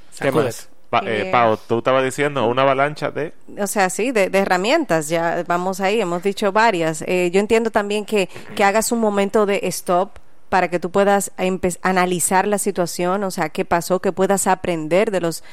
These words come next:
Speaker 4: si
Speaker 1: Ujú.
Speaker 4: cometiste un error, del error que cometiste, qué cosas hacer para el futuro, porque la
Speaker 3: Claro.
Speaker 4: vida se trata de, de caerse y obviamente levantarse, o sea,
Speaker 3: Claro.
Speaker 4: que no es para que nos pasemos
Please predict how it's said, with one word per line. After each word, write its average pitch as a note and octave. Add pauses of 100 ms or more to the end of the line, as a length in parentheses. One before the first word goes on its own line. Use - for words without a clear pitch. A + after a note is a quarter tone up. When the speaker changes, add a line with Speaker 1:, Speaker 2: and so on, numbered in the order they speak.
Speaker 4:
si C3+
Speaker 1:
Ujú. G3
Speaker 4:
cometiste F3+
un G3+
error, F3+
del F3
error E3+
que F3+
cometiste, G3
qué G3
cosas F#3
hacer F3+
para F3
el E3+
futuro, F#3+
porque E3+ (280)
la F#3
Speaker 3:
Claro. F3
Speaker 4:
vida G#3
se A#3+
trata A3
de, G3 (280)
de F#3+
caerse G3 (140)
y G3
obviamente G#3
levantarse, E3
o D#3
sea, E3+
Speaker 3:
Claro. -
Speaker 4:
que F3
no F3
es F#3+
para G#3
que G3+
nos F#3+
pasemos F#3+